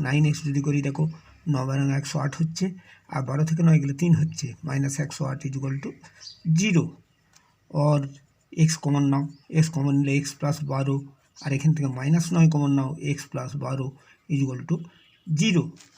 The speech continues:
Or এক্স মাইনাস নয় into এক্স প্লাস বারো is equal to জিরো। অতএব, অতএব এক্স মাইনাস নয় is equal to জিরো। Or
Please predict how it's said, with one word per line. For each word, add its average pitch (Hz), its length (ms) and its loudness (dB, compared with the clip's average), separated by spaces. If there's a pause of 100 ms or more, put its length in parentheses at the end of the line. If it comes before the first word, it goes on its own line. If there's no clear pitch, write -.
(840)
Or 175 120 6 (1080)
এক্স 180 180 -2 (260)
মাইনাস 156 380 4 (220)
নয় 143 220 2 (680)
into 156 200 6 (500)
এক্স 170 240 2
প্লাস 147 200 0 (140)
বারো 139 260 -2 (420)
is 139 120 0
equal 139 260 0
to 139 80 -4 (540)
জিরো। 135 280 2 (640)
অতএব, 139 360 0 (560)
অতএব 139 220 -2 (220)
এক্স - 180 0 (240)
মাইনাস 139 420 -2 (920)
নয় 147 220 4 (220)
is 147 120 4
equal 143 180 2 (100)
to 143 60 0 (200)
জিরো। 143 280 2 (1160)
Or 143 100 0